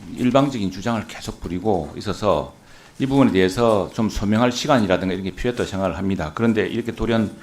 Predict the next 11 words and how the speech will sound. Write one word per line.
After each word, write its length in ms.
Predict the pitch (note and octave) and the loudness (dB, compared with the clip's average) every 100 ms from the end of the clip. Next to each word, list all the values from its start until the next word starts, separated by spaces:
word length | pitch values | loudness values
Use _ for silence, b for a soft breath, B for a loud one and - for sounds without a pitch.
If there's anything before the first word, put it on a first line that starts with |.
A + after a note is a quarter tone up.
| B B B | B B B
고발로 720 | F2+ F#2+ G#2+ A2+ G#2+ F2+ - B B | 2 4 4 4 4 0 -6 B B
몰아붙이는 540 | A2 G#2 F2+ - G#2 | -6 -4 -4 -4 -4
것은 160 | E2 D#2+ | -4 -4
온당치 400 | E2+ F2+ A#2 A#2 | -4 -2 -2 -2
않다고 280 | D#2+ G#2 F2+ | -4 -4 -4
생각하고, 640 | F2+ D#2+ E2 E2 F#2+ C#2+ - _ b b b b b b | -4 -6 -6 -4 -4 -6 -12 _ b b b b b b
아닌 220 | F#3 A#3+ | 4 4
말로 240 | E3 C3 A2+ | 4 2 4
저도 240 | G#3 A#3+ | 4 4
죽을 240 | C#3+ B2 | 2 -2
지경입니다. 720 | G2+ F2+ F2+ D#2 D2+ C2+ C2+ | -2 -4 -4 -4 -8 -12 -12